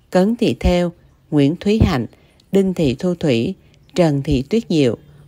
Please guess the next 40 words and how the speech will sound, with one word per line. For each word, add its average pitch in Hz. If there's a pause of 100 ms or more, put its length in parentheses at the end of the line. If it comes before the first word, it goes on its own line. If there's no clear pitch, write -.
(100)
Ngô 190
Thị 170
Tố 180
Nhiên, 190 (280)
Hoàng 147
Thị 139
Minh 175
Hồng 160 (340)
và 151
Trần 143
Thị 135
Xuân. 175 (1000)
Thông 208
cáo 196
nói 226
rõ, 202 (420)
những 185
phụ 175
nữ 156
này 160
bị 131
kết 226
tội 143 (160)
vì 151
bị 135
cho 190
rằng 151 (160)
đe 180
dọa 160
an 170
ninh 170
quốc 226
gia 180 (420)
hoặc 156
gây 190
tổn 143
hại 180
cho 185
quốc 226
gia. 185